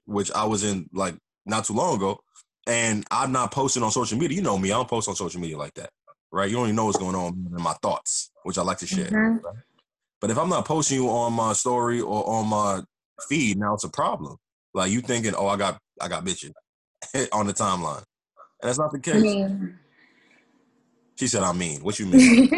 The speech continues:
Speaker 2: <laughs> No, 'cause I'm saying you could, like, post somebody or not post somebody and still have bitches, so.
Speaker 1: Yeah, but at least in that light, your bitches are aware <laughs> that, that you occupy.
Speaker 2: Right, that's true, though.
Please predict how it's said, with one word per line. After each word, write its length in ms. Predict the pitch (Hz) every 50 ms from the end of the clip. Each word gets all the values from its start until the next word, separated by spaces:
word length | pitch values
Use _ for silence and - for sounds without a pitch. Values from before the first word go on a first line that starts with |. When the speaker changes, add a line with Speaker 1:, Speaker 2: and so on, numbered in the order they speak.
| 349 -
Speaker 2:
<laughs> 140 | - 415 - - _ _ _ - - - - - - - - -
No, 240 | 247 247 302 349 370
'cause 100 | 359 349 339
I'm 80 | 320
saying 260 | 285 - 359 330 285 262
you 100 | 294 311
could, 160 | - 381 339
like, 320 | 311 285 254 208 - -
post 240 | - - - - -
somebody 280 | 294 254 247 233 226 214
or 60 | 202
not 200 | 208 214 220 -
post 140 | 233 202 -
somebody 320 | 214 208 190 185 180 175
and 80 | 175 175
still 160 | - 208 202
have 120 | 196 185 156
bitches, 400 | 143 156 143 143 143 135 135 -
so. 460 | - 160 147 147 147 147 143 143 - _ _ _ _ _ _ _ _ _ _ _ _ _ _ _ _ _ _ _ _ _ _ _ _ _ _ _ _ _ - - - - - - - - - -
Speaker 1:
Yeah, 380 | - 98 110 131 143 139 120 101
but 200 | 92 90 110 110
at 80 | 110 110
least 380 | 120 131 135 123 127 - - 123
in 120 | 123 120
that 160 | 117 113 107
light, 240 | 107 113 117 110 98
your 100 | 101 92
bitches 280 | 101 113 104 98 98 95
are 80 | 92
aware 440 | 92 90 101 101 101 92 80 73 71 - _ _
<laughs> 120 | _ _ -
that, 300 | 82 92 101 117 - - 107
that 180 | 110 104 -
you 120 | 107 101 98
occupy. 300 | 98 98 - 92 - 190
Speaker 2:
Right, 240 | 202 226 214 196 185
that's 260 | 220 240 277 269 -
true, 100 | - 202
though. 160 | 175 160 156